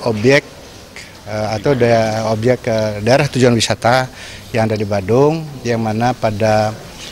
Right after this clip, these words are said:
eh, gelombang pertama ini ada ke-, sudah diserahkan, eh, kemarin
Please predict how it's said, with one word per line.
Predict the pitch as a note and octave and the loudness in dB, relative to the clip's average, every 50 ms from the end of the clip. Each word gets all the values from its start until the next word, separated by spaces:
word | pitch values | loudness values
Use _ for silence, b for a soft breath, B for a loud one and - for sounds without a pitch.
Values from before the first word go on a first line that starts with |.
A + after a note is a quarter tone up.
| B B B - - - - - | B B B -20 -20 -18 -10 -6
eh, | A#2 A2+ A2 A2+ A2+ | -4 -2 -2 -2 0
gelombang | A2+ A#2+ B2+ B2 B2 B2+ B2 B2 B2+ B2+ A#2+ | 2 4 4 6 6 6 4 4 4 0 0
pertama | - - - - A2 G#2+ A2+ A#2+ C3+ C#3 D3 D#3 D#3+ D#3+ D#3 C3+ | -2 -4 -2 0 0 0 2 2 2 4 2 2 0 -2 -4 -6
ini | A2+ A#2 A2 B2 C3 | -6 -6 -4 -2 -2
ada | B2 A2+ A2 A2+ A2+ A2+ A2+ A2 | -2 -2 0 0 0 0 0 -2
ke-, | - B2 A2+ A2 | -4 -6 -6 -6
sudah | - - A#2+ A#2 A#2 A2 | -8 -6 -2 -2 -2 0
diserahkan, | A2 G#2 - B2 A2+ G#2 - - C3 B2 B2+ C3 C3 B2+ B2+ B B B B B B B B B - - | -2 -4 -4 -4 -4 -6 -2 0 0 2 2 2 0 -4 -6 B B B B B B B B B -12 -10
eh, | - A2 | -10 -6
kemarin | - A#2+ A2+ A2 G#2+ A#2 B2+ C#3 D3 D#3 D#3 D#3+ E3 E3 | -4 -2 0 2 2 4 4 4 4 4 4 2 0 -2